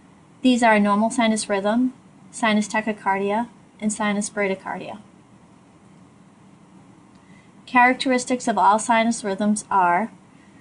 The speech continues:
there is a P wave prece-, preceding each Q R S complex.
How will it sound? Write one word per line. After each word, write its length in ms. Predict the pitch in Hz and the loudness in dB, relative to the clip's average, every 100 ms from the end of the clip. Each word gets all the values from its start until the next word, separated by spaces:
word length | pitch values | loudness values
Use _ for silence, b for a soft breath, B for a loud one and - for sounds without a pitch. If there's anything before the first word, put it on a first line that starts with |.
| B - - | B -20 -2
there 120 | 220 | 0
is 100 | 208 | 0
a 80 | 220 | -2
P 260 | - 247 | 0 0
wave 300 | 240 226 233 | 2 2 0
prece-, 320 | 247 233 - - | -2 -6 -10 -18
preceding 680 | - 269 262 240 214 208 214 - | -6 -2 0 0 -2 0 -2 -4
each 320 | 226 226 - - | -4 -2 -4 -10
Q 240 | - 247 | -4 2
R 180 | 233 233 | 2 4
S 200 | 220 - | 0 -2
complex. 720 | 214 180 180 180 208 - - | -6 -6 -4 -6 -6 -14 -20